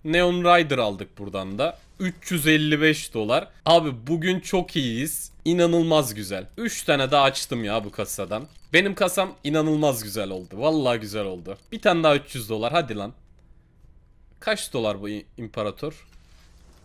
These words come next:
Yüz otuz üç daha verdi. Beş yüz dolarla girmiştik arkadaşlar.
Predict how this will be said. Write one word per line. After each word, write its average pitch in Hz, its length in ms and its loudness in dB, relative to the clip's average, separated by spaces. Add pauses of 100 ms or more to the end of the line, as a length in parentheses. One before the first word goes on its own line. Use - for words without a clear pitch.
(160)
Yüz 208 260 -6
otuz 180 300 -4
üç - 260 -8
daha 160 220 6
verdi. 107 480 -2 (340)
Beş 226 320 4
yüz 151 160 -6
dolarla 110 380 -2
girmiştik 98 520 -10
arkadaşlar. 104 680 -6